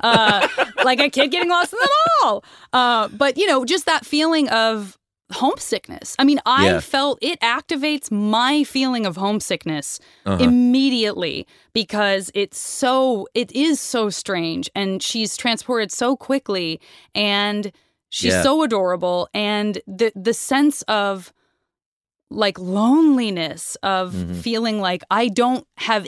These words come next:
Speaker 1: anything to hang on to. I've got no sort of touchstone. I don't
Speaker 2: Yeah.
Speaker 1: know what's happening to me. Uh, for it, it, it doesn't pull its punches on that, to be sure. And I completely understand why you'd be watching it with Ruby and going, like, sort of co-,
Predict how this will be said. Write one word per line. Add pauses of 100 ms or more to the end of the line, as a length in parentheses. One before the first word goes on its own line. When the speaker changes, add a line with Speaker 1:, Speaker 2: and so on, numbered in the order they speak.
Speaker 1:
anything
to
hang
on
to.
I've
got
no
sort
of
touchstone. (280)
I
don't
Speaker 2:
Yeah.
Speaker 1:
know
what's
happening
to
me. (360)
Uh, (260)
for (100)
it,
it, (220)
it
doesn't
pull
its
punches
on
that, (160)
to
be
sure.
And
I (120)
completely
understand
why
you'd
be
watching
it
with
Ruby
and
going,
like, (540)
sort
of (100)
co-,